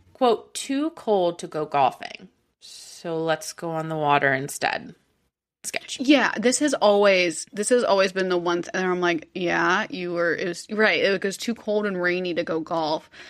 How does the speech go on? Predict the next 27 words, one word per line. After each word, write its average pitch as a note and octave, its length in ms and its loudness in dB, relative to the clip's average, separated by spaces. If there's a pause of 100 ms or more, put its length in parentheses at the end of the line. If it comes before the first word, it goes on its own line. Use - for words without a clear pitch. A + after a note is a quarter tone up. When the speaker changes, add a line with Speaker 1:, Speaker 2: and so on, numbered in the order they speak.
Speaker 1:
Right. F#3 180 6
Speaker 2:
He A3 80 4
was G#3 100 2
gonna G#3+ 160 0
go F#3+ 100 -2
sit G3+ 200 0
on G3 140 -4
a D#3+ 60 -2
boat. D3 540 -2 (100)
I'm F#3 100 -12
like, F3 220 -6
"Mm, F#3 300 -8 (140)
okay." - 280 -16
Speaker 1:
Now, B3+ 180 4
apparently, A#3+ 800 2 (160)
fishing G#3+ 520 -4
in F#3+ 180 -6
the F3+ 100 -6
rain D3+ 380 -4
is, - 200 -12
like, - 300 -8 (320)
the C#3+ 80 -10 (300)
best - 260 0
way C#3+ 100 2
to B2 100 0
do - 180 -2
it. - 180 0